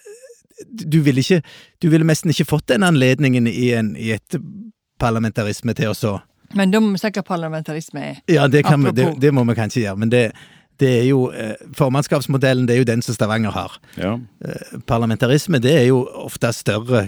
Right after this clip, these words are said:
Speaker 1: kommuner, større byer som har det, og da er det sånn at du kan, ja, det,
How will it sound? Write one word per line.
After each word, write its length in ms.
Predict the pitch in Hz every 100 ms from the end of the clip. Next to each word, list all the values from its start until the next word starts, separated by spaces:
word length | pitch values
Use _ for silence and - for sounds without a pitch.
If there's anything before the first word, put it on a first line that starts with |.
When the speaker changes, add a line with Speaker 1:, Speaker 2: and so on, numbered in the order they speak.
| -
Speaker 1:
kommuner, 400 | 131 113 107 127
større 320 | - 104 117
byer 400 | 110 98 113 160
som 160 | 147 131
har 80 | 135
det, 140 | 175
og 80 | 113 123
da 80 | 170
er 160 | 170
det 60 | -
sånn 180 | 135 139
at 80 | 120
du 80 | 117
kan, 240 | 120 110 - - - -
ja, 80 | 104 -
det, 160 | 131